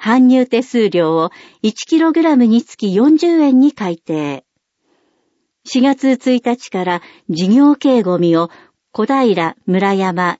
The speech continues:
大和衛生組合へ搬入した場合の手数料を、現行の一キログラムにつき二十四円から四十円に改定します。なお、指定収集袋の手数料に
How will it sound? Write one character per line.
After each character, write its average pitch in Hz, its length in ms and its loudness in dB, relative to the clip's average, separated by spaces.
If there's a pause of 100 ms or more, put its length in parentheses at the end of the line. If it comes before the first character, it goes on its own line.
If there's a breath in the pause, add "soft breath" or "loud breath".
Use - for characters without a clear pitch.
大 240 180 0
和 269 360 0
衛 208 180 0
生 208 240 0
組 196 320 -2
合 175 100 -2
へ 156 160 0
搬 220 220 -2
入 208 260 2
し - 80 -8
た 214 140 -4
場 190 220 -4
合 185 160 -4
の 185 160 -4
手 202 140 -2
数 254 280 0
料 175 240 -2
を、 156 200 -2 (420 soft breath)
現 240 260 0
行 233 240 0
の 220 160 -2 (260 loud breath)
一 - 220 -6
キ 311 140 0
ロ 311 120 2
グ 302 120 0
ラ 294 140 2
ム 214 100 0
に 214 180 0
つ - 160 -20
き 190 200 -2 (280 loud breath)
二 269 160 4
十 208 260 0
四 214 220 0
円 208 200 -2
か 175 160 -8
ら 170 220 -6
四 254 300 2
十 320 220 0
円 233 200 0
に 180 140 -4
改 214 240 -8
定 196 220 -4
し - 180 -8
ま 165 120 -2
す。 - 180 -18 (760)
な 202 220 0
お、 180 80 -4 (260 loud breath)
指 330 340 0
定 - 20 2
収 311 240 0
集 302 260 0
袋 277 340 0
の 190 160 -2
手 214 160 0
数 269 280 0
料 202 180 -2
に 190 180 -4